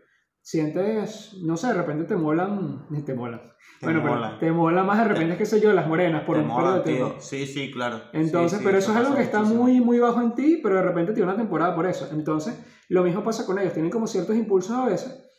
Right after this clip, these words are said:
Speaker 1: Y lo que ella dice, "Mira, eh, estos impulsos se pueden, eh, controlar perfectamente, pero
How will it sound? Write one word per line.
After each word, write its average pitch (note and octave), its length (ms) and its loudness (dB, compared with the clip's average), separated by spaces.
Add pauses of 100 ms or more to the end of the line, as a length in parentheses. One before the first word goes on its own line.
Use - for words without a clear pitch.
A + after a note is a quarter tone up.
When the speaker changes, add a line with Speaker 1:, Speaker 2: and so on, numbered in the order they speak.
(180)
Speaker 1:
Y E3+ 80 0
lo E3+ 100 2
que E3 80 0
ella F#3+ 100 4
dice, G#3+ 160 2
"Mira, D#3 320 -4
eh, E3+ 300 0
estos E3+ 240 -4
impulsos B3+ 440 0
se - 120 -6
pueden, F3+ 540 -4
eh, D#3 120 -2
controlar D3+ 400 -4
perfectamente, F3 600 -6
pero F3+ 340 -4